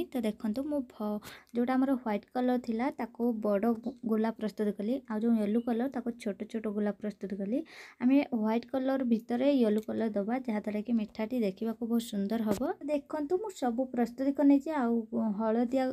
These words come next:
ଯେଉଁ କରିଥିଲେ ୟେଲୋ କଲର୍ର ଗୋଲା, ସେଇଟା ବଳି ଯାଇଥିଲା, ସେଥିପାଇଁ ସେଥିରେ ଦୁଇଟା ମିଠା ପ୍ରସ୍ତୁତ ହେଲା। ତେଲକୁ ଏବେ ଗରମ କରିନିଅନ୍ତୁ। ଦେଖନ୍ତୁ, ତେଲ ଗରମ ହେଇଯାଇଛି। ଆଉ ଏବେ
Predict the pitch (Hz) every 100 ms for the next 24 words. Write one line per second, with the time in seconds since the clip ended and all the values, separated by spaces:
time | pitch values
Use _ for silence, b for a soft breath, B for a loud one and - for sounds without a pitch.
0 | - 214 233 240 233 220 - 233 247 -
1 | 220 214 226 233 220 220 233 226 220 202
2 | 226 381 B B B - 240 269 277 233
3 | 214 233 277 254 262 311 294 240 240 233
4 | 220 233 240 202 208 214 214 220 220 208
5 | - 208 202 254 269 220 233 285 269 269
6 | 226 214 233 233 220 214 240 226 - 208
7 | 202 247 214 202 202 196 208 220 254 240
8 | 247 240 330 381 B B B - 226 226
9 | 226